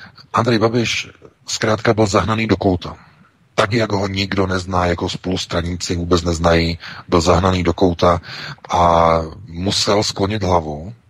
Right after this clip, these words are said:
A jenom si to vezměte, tu potupu.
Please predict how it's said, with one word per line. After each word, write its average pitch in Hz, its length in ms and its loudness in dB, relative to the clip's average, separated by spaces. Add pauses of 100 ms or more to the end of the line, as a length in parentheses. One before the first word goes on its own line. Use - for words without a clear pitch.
(800)
A 85 260 4 (420)
jenom 117 260 2
si 151 100 -2
to 135 100 4
vezměte, 131 440 2
tu 139 120 0
potupu. - 600 0